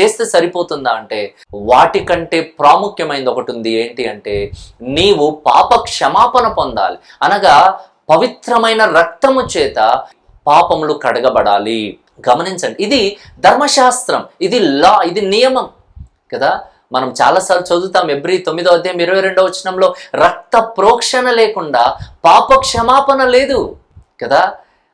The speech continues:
ఆ రక్తము ఎవరి రక్తము? యేసు రక్తము ప్రతి పాపంలో నుండి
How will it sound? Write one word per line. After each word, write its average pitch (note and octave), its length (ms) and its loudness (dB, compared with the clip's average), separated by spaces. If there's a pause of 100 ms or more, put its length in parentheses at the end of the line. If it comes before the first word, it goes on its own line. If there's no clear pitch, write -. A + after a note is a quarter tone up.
(120)
ఆ C#3+ 160 2
రక్తము D3 600 -2
ఎవరి B2+ 360 2
రక్తము? F3 420 -2
యేసు D#3 420 -2
రక్తము F#3+ 500 0
ప్రతి G3+ 680 -6
పాపంలో A3+ 580 4
నుండి D3+ 420 -6